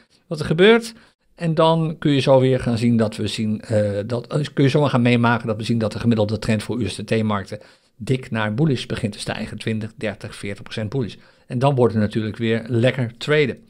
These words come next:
Nog even de trend voor de Bitcoin-markten erbij op dit ogenblik. Dus als je met Bitcoin als basismunt handelt, waar moet je op rekenen? Nou, je zult zien opnieuw, er is heel veel, eh, heel gebrek eigenlijk aan volatiliteit in de markt op het ogenblik.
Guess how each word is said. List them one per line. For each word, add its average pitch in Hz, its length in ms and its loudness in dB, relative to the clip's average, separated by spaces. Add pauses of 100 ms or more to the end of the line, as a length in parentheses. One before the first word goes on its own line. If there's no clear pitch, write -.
(460)
Nog 143 120 -6
even 151 180 2
de 139 80 2
trend 160 300 2
voor 143 200 6
de 117 300 4
Bitcoin-markten 156 840 2
erbij 117 520 2
op 175 60 2
dit 151 160 -2
ogenblik. 147 320 0
Dus - 80 -14
als 104 100 -8
je 113 60 -8
met 104 140 -6
Bitcoin 110 380 -2
als 92 180 -2
basismunt 117 640 -4
handelt, 120 400 -6 (360)
waar 120 220 0
moet 120 160 2
je 117 80 -2
op 101 100 -2
rekenen? 131 540 2
Nou, 120 160 2
je 110 80 2
zult 127 200 -2
zien 151 280 2
opnieuw, 143 420 0 (360)
er 143 140 -4
is 147 180 -4
heel 123 360 6
veel, 117 280 -2 (160)
eh, 107 320 0 (200)
heel - 360 2
gebrek 139 340 4
eigenlijk 117 340 0
aan 117 140 -2
volatiliteit 110 760 0
in 117 80 0
de 101 60 0
markt 98 240 -4
op - 80 -14
het 101 100 -10
ogenblik. 104 440 -8